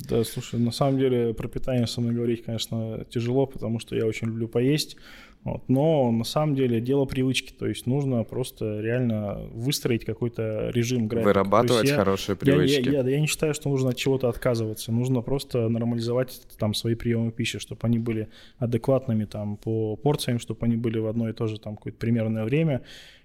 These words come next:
Speaker 1: И, естественно, чтобы это не был какой-то, м, так скажем, хлам-шлак, чтобы это была нормальная еда. И этого для обычного человека, этого вполне будет достаточно. При нормальном, а, объёме тренировок, нагрузок это будет достаточно. То есть,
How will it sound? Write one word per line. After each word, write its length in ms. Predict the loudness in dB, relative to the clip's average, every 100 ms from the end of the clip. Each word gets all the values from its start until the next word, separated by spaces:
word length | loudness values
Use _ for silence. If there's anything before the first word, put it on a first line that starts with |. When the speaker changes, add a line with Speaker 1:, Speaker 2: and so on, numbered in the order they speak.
| -10
Speaker 1:
И, 120 | -4
естественно, 580 | -4 -4 -6 -2 -2 -2
чтобы 300 | -6 -4 -2
это 160 | -2 -4 -2
не 160 | -2
был 140 | 0 -4
какой-то, 320 | -6 -6 -4 -4 -4 -4 -6
м, 220 | -8 -10 -12 -16 -12
так 140 | -10
скажем, 340 | -8 -8 -6 -6
хлам-шлак, 680 | -2 0 0 -2 -4 -4 -12 -20 -14
чтобы 180 | -8 -6
это 100 | -2
была 160 | 0
нормальная 460 | 2 2 2 0 -2
еда. 340 | -2 -4 -4 -10 -20 _ _
И 200 | -6 -4
этого 340 | -2 0 2 0
для 300 | -2 -2 0
обычного 580 | -2 0 0 2 -2 -2
человека, 480 | -2 2 2 2 -2
этого 240 | -2 -4
вполне 360 | -2 0 2 0
будет 160 | -2
достаточно. 600 | -2 0 0 0 -4 -8 -4
При 140 | 2 2
нормальном, 540 | 4 4 2 2 2
а, 220 | 0 -2
объёме 340 | -2 0 2 0
тренировок, 600 | 0 0 2 2 2 0
нагрузок 500 | -2 -2 -2 -6 -8
это 160 | -10
будет 200 | -6 -6
достаточно. 500 | -6 -6 -6 -6 -10 -12
То 80 |
есть, 100 | 2